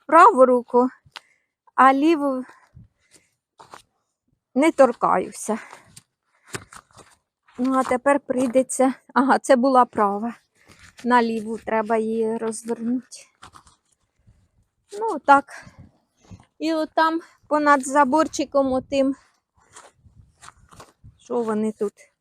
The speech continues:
Диряві чи чого? Новенька. А, ні. Ага, оця ось що. Ну, нічого. Зараз. Чи я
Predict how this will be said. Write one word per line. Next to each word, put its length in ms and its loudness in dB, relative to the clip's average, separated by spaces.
Диряві 520 2
чи 220 -10
чого? 580 -6
Новенька. 720 -2
А, 160 -2
ні. 260 -6
Ага, 400 -4
оця 300 -6
ось 160 -14
що. 340 -16
Ну, 180 -6
нічого. 580 -4
Зараз. 640 -6
Чи 140 -10
я 220 2